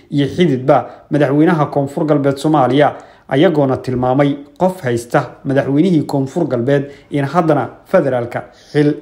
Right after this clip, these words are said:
intaa leeg loogu daro inay tahay inaanan habbooneen, waayo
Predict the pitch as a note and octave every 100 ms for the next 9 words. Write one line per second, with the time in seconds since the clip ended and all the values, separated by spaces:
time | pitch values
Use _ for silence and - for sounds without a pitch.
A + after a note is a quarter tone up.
0 | - F#3 F3+ D3 D#3 E3 A#2 - - -
1 | C#3+ C#3 F3 C#3 C#3 C#3 - - D#3 A#2+
2 | - A#2+ C#3+ C3 - _ _ _ _ D3+
3 | D3 C#3 B2+ C3 C3+ D3 E3+ C3 - C3+
4 | D#3+ D3